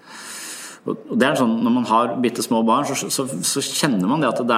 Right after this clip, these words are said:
er vår oppgave, eh, i mangel av, eh, barnets egen, eh, reguleringsevne, så, så må vi hjelpe barn å regulere, eh, å regulere seg. Eh,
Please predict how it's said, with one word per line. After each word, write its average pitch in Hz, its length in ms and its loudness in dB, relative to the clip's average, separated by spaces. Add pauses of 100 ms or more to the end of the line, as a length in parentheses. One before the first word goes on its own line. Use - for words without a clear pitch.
er 113 160 0
vår 117 320 2
oppgave, 92 640 0 (260)
eh, 113 360 2
i - 40 4
mangel 101 560 2
av, 98 300 2 (100)
eh, 101 680 2 (240)
barnets 98 400 2
egen, 90 340 0
eh, 95 480 2
reguleringsevne, 101 840 2
så, 117 160 2 (180)
så 123 140 -2
må 123 160 0
vi 120 160 4
hjelpe 107 340 -2
barn 90 160 2
å 90 80 2
regulere, 92 640 2 (580)
eh, 113 240 2
å - 320 -2
regulere 95 560 2
seg. 131 320 0 (240)
Eh, 98 400 2